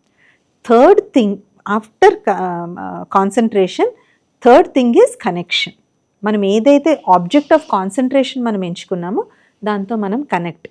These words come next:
కనెక్ట్ అవ్వడం అంటే ఏంటి? సింపుల్గా, for example, నేను ఓం సింబల్ని తీసుకున్నాను నేను ఆబ్జెక్ట్ కింద, నేను ఓంతో నేను కనెక్ట్ అవుతాను అనేసి. So, you should only see that ఓం సింబల్. మన మైండ్లో ఆ ఓం సింబల్ తప్ప ఇంకేమీ కనిపించకూడదు.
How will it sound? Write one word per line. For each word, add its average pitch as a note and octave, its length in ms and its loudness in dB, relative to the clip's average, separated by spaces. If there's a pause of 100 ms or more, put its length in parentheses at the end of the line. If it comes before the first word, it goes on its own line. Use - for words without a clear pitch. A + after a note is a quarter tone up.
కనెక్ట్ C#4 280 -4
అవ్వడం A#3+ 300 0
అంటే G#3+ 200 -4
ఏంటి? F#3+ 360 -8 (360)
సింపుల్గా, G#3 500 -2
for C#4 140 -4
example, G3 540 -4
నేను D#4+ 200 -6 (100)
ఓం G#3+ 240 0
సింబల్ని G3+ 440 -4
తీసుకున్నాను D#3+ 640 -10
నేను D#3+ 180 -14 (200)
ఆబ్జెక్ట్ E3+ 400 -10
కింద, D3+ 200 -16 (140)
నేను A#3+ 140 -6 (100)
ఓంతో G#3 380 0
నేను A3+ 200 -4
కనెక్ట్ F3 400 -4
అవుతాను E3 440 -10
అనేసి. A3 260 -20 (520)
So, F4+ 200 0
you A#3+ 140 -2
should C4+ 240 -4 (220)
only D#4+ 300 6
see E4+ 240 2
that D4 180 2
ఓం G#3 220 0
సింబల్. E3 400 -12 (1700)
మన A3+ 140 2
మైండ్లో A#3+ 600 2
ఆ C4+ 160 -6
ఓం A3 260 4
సింబల్ C4 380 -2
తప్ప G3+ 220 -6
ఇంకేమీ A#3+ 400 -2
కనిపించకూడదు. F3 800 -10